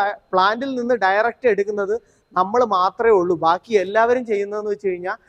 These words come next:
ഇതേപോലെ ഏതെങ്കിലും സ്ഥലത്ത്, ഏഹ്, സ്ഥലത്ത് പണിഞ്ഞിട്ട് ഷോറൂമിൽ കൊണ്ടുവച്ചേക്കുന്ന വന്ന് ഡീലർഷിപ്പിൽ നിന്ന് വാങ്ങിച്ചിട്ടാണ് കൊണ്ടുതരുന്നത്.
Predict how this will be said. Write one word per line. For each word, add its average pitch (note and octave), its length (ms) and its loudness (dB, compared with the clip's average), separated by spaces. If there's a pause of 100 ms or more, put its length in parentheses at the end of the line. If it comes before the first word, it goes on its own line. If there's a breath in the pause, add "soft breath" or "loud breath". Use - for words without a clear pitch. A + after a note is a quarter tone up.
(240 soft breath)
ഇതേപോലെ G#3+ 460 4
ഏതെങ്കിലും G#3 360 -2
സ്ഥലത്ത്, F#3+ 440 2 (240)
ഏഹ്, F#3 180 2
സ്ഥലത്ത് F#3+ 400 4
പണിഞ്ഞിട്ട് G#3 460 2 (360 soft breath)
ഷോറൂമിൽ A#3 400 4
കൊണ്ടുവച്ചേക്കുന്ന A3 680 -2
വന്ന് F#3 200 -2 (360)
ഡീലർഷിപ്പിൽ A#3+ 680 0
നിന്ന് B3 240 -2
വാങ്ങിച്ചിട്ടാണ് G#3 600 -2
കൊണ്ടുതരുന്നത്. F3+ 560 -4